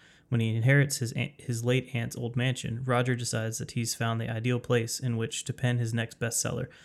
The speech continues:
Unfortunately, the house's malevolent supernatural residents have other ideas. Directed by Steve Miner,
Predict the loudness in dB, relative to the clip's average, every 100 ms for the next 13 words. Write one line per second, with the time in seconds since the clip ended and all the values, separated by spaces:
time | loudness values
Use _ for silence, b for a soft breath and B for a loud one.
0 | B B B -2 2 2 2 2 2 2
1 | 2 2 0 0 0 0 2 0 0 0
2 | 0 0 0 -2 -2 -2 -2 -2 -4 -4
3 | -6 -4 -2 -2 -2 -4 -4 -4 -6 0
4 | 2 2 2 0 0 0 2 4 4 0
5 | -2 -4